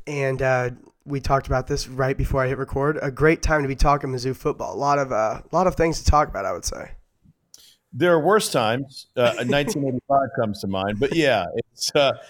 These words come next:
Speaker 2: not the best two-week run here for this program.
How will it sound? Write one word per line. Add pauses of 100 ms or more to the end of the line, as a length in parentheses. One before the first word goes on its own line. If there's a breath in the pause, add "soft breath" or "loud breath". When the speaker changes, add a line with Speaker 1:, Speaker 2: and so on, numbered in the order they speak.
(160 loud breath)
Speaker 2:
not
the
best
two-week
run
here
for
this
program.